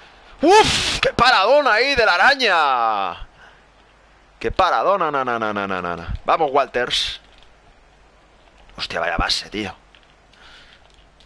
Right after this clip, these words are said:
Uy, lo que me ha hecho ahí Fellaini, madre mía. Mira, mira, mira cómo corre. ¡Fua! ¡Cómo corre, Dios mío! ¡Griezmann!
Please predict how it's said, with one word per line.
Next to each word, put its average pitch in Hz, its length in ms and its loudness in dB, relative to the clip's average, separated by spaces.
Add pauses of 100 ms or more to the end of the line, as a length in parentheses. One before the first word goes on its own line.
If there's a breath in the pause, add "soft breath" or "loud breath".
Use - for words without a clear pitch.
(560)
Uy, 87 160 -6
lo 85 80 -6
que 85 40 -12
me 92 80 -4
ha - 40 -6
hecho - 120 -6
ahí 95 80 -4
Fellaini, 87 400 -4
madre 90 220 -4
mía. 98 180 -8 (1300 loud breath)
Mira, 113 120 -8
mira, 160 140 -4
mira 175 120 -4
cómo 156 140 -6
corre. 95 340 -4 (840)
¡Fua! - 340 -4
¡Cómo 131 160 -4
corre, 120 260 -2
Dios 104 160 -4
mío! 113 240 -4
¡Griezmann! 196 520 -2